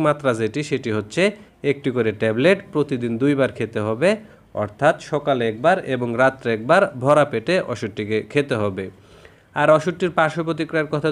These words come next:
যদি বলতে যাই তাহলে পাকস্থলীর অস্বস্তি ভাব হতে পারে, বমি বমি ভাব হতে পারে, ক্ষুধামন্দা হতে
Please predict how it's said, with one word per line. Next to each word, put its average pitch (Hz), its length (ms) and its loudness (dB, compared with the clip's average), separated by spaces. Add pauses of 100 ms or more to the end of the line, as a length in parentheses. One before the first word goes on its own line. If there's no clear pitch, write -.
যদি 143 260 -2
বলতে 143 300 0
যাই 131 220 2
তাহলে 131 200 2 (120)
পাকস্থলীর 135 600 0 (100)
অস্বস্তি 131 360 -4 (120)
ভাব 113 120 2 (100)
হতে 120 240 -2
পারে, 123 200 0 (460)
বমি 156 360 6
বমি 135 180 4 (100)
ভাব 127 220 4
হতে 127 260 -2
পারে, 127 200 4 (380)
ক্ষুধামন্দা 139 600 2
হতে 127 200 0